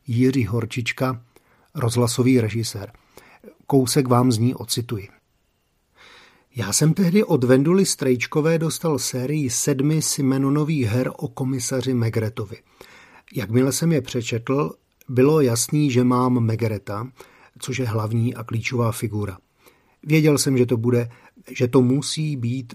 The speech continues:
Rudolf Hrušínský, který měl pro tuhle figuru fantastické dispozice v tom svém neokázalém herectví, v tom svém báječném umění zcivilňovat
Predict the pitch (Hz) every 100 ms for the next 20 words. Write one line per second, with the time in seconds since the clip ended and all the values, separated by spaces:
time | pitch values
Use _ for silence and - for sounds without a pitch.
0 | _ _ - 135 127 127 123 98 110 -
1 | 117 117 - 110 - - 117 113 113 110
2 | - 110 135 120 117 120 113 117 117 -
3 | 127 120 127 117 117 - 127 113 110 -
4 | 117 113 - 107 - 113 117 117 - -
5 | _ - - - 123 117 - - - 117
6 | 120 120 113 117 110 107 - 104 104 -
7 | _ _ - 117 117 127 120 117 123 131
8 | 127 - 127 135 156 123 120 120 120 117
9 | - - 127 120 127 120 113 113 110